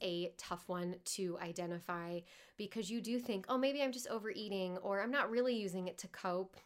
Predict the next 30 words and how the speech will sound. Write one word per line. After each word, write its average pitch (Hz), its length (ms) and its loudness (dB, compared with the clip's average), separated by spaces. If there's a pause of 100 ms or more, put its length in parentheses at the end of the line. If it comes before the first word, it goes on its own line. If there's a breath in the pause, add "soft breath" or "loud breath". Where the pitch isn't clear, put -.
But 185 520 2 (1000 loud breath)
even 269 300 6
though 254 120 8
the 247 180 2
exact 196 480 0
cause, 185 340 0
you 185 60 0
know, 170 220 -4
can 208 300 0
vary 180 400 2
and 175 100 0
is 175 100 -4
totally 185 420 0
unknown 170 560 -2 (540 loud breath)
in 175 380 0
terms 180 340 0
of 165 180 -2
one 180 300 2
thing 180 260 0
or 175 220 -2
another, 196 760 0 (400 loud breath)
there 226 160 6
are 208 180 -2 (260)
a 196 80 4
lot 196 380 4
of 214 120 0
different 190 380 -2
<laughs> 185 120 -4
ways 202 180 0 (180)
that 190 240 2